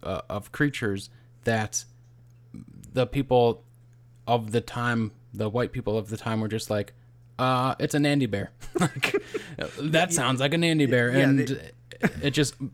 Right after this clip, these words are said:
Speaker 1: over time, got melded into this singular creature.
Speaker 2: Yeah, it could be, it could be the case that they just asked a bunch of different people who have different beliefs, different cultural, uh, you know, maybe, it,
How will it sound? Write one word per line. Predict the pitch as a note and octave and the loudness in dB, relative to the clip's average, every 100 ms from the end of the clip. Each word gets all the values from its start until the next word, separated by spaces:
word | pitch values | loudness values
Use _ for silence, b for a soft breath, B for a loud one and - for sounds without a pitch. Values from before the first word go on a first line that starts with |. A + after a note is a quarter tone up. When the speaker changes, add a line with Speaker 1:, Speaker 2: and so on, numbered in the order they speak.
| - | 2
Speaker 1:
over | D3 C#3+ | 4 4
time, | C3+ D3 D3 | 2 0 2
got | A#2+ | 2
melded | C3 C3 C3 C#3+ C3+ B2+ | 2 4 4 4 2 0
into | B2+ B2 | 0 -2
this | A#2+ A#2+ - | -2 -2 -2
singular | - - C3+ C#3 B2 B2+ A#2 A2+ | -4 -2 2 4 4 0 -2 -4
creature. | - - C3 B2+ - - - - - - | -6 -6 -6 -6 -10 -14 -20 -20 -20 -12
Speaker 2:
Yeah, | C3 E3 C4+ - - | -8 -6 -6 -8 -10
it | - A2 | -12 -12
could | - D#3 | -6 -6
be, | D#3 D#3 F2+ | -4 -6 -8
it | B2+ | -10
could | F3 | -8
be | D#3 | -6
the | C#3+ | -6
case | C3 D3 C#3 | -6 -8 -8
that | A2+ | -10
they | C3 | -12
just | B2+ D3 - | -10 -12 -10
asked | B2+ C#3+ - | -10 -10 -10
a | D3 | -10
bunch | C#3 C#3+ D3+ | -8 -10 -10
of | C3 | -10
different | C#3+ C#3+ B2+ - | -10 -10 -12 -10
people | C3+ E3 A#2 A2 C#3+ b b b | -10 -10 -10 -10 -12 b b b
who | D#3+ | -2
have | C#3+ C#3 A#2+ A#2+ | 0 -4 -8 -8
different | C3+ C3+ D3 C3+ | -6 -6 -6 -4
beliefs, | D#3 C#3 B2 B2 - | -2 -2 -4 -8 -12
different | C3 A#2 A#2+ A2+ | -14 -12 -12 -14
cultural, | - C3 B2 - C#3 A2+ A2+ - A2+ G2+ F#2 | -10 -10 -10 -12 -10 -8 -10 -14 -14 -14 -16
uh, | - | -16
you | C3 | -14
know, | A2 | -14
maybe, | G#2+ A#2 A#2 A2+ A#2 b b b b b - | -14 -12 -10 -12 -14 b b b b b -14
it, | B2 | -12